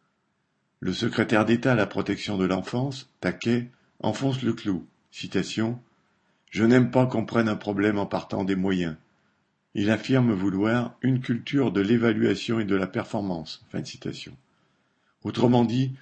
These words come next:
faute de mettre des moyens pour l'A S E,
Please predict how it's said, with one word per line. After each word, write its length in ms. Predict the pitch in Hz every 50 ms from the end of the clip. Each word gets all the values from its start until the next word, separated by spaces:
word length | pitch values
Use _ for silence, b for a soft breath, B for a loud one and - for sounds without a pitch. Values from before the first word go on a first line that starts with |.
| B B B B B
faute 380 | - - - 139 135 139 -
de 140 | 107 95 101
mettre 400 | 101 110 131 131 127 - 104 92
des 160 | 82 80 98
moyens 420 | 95 98 110 117 117 120 113 101 92
pour 160 | - 85 82
l'A 200 | 85 95 113 110
S 200 | 104 92 - -
E, 160 | 98 95 98